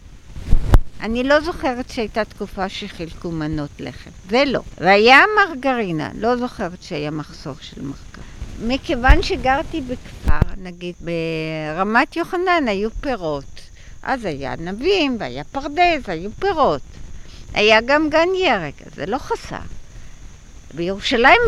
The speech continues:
ודאי חסר, אבל קמח היה ושמן היה, והיו יותר אולי קופסאות של שימורים, עוד בשר מזמן הבריטים, אבל זה... זה גם חילקו במנות.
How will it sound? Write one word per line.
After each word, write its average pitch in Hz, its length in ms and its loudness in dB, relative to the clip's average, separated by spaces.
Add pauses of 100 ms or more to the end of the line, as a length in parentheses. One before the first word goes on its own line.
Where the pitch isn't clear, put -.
ודאי 202 380 4
חסר, - 600 -10
אבל 185 180 0
קמח 180 540 -2
היה 262 360 2
ושמן 208 560 -6
היה, 226 320 -4 (280)
והיו 294 340 0
יותר 349 460 0
אולי 302 400 0
קופסאות 277 640 -6
של - 160 -4
שימורים, 226 680 -6 (360)
עוד 170 180 -6 (100)
בשר 240 480 -2
מזמן 175 680 -4
הבריטים, 185 1120 -6
אבל 185 320 -8
זה... 311 140 -2 (2250)
זה 226 140 0
גם 302 180 8 (100)
חילקו 254 420 -6
במנות. 349 580 -2